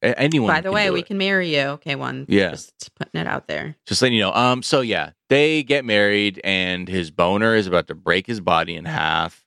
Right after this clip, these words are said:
Speaker 1: And, uh, do they fuck right after the ceremony?
Speaker 2: I mean, apparently, 'cause he talks about his pipe finally bursting, which I did not need to hear.
Speaker 1: Is that a, is that, like, do they do that?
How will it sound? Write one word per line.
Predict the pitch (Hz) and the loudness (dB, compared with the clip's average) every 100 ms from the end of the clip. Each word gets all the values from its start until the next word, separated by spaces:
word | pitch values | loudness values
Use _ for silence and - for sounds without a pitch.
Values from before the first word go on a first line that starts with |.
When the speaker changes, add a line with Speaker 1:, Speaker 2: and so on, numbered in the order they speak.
| _ | _
Speaker 1:
And, | 120 127 | -4 -2
uh, | 117 | -2
do | 107 | 2
they | 170 403 _ | 2 0 _
fuck | 139 185 _ - | 0 0 _ -2
right | 101 143 | 0 0
after | 104 127 - 143 | -4 -8 -8 -8
the | 104 | -8
ceremony? | - 90 147 165 190 247 _ _ _ 185 | -8 -10 -10 -12 -16 -18 _ _ _ -2
Speaker 2:
I | |
mean, | 196 190 | 0 -2
apparently, | 196 - 185 220 196 185 | -4 -4 -2 -2 -2 -4
'cause | 190 170 | -6 -8
he | 165 | -6
talks | 160 151 - | -2 -2 -2
about | 170 170 165 | -4 -2 -2
his | 160 - | -8 -12
pipe | _ 151 175 - - | _ -2 -2 -6 -4
finally | 160 165 160 | -4 -4 -8
bursting, | 139 135 165 - - 120 - 185 _ _ - | -6 -4 -4 -6 -10 -8 -10 -14 _ _ -4
which | 170 - | -2 0
I | 170 | -2
did | 160 135 | -4 -6
not | 139 151 160 | -2 0 0
need | 151 147 | -4 -12
to | 143 | -10
hear. | 147 131 139 151 180 _ _ _ _ _ _ | -8 -6 -6 -8 -14 _ _ _ _ _ _
Speaker 1:
Is | 120 113 | 0 2
that | 190 | 0
a, | 180 - _ _ _ _ _ _ _ _ | -2 -6 _ _ _ _ _ _ _ _
is | 110 | 0
that, | 151 156 | 2 2
like, | 135 - _ | 0 -2 _
do | - | 0
they | 113 147 | 4 4
do | 98 139 | 2 2
that? | 180 190 | 0 -2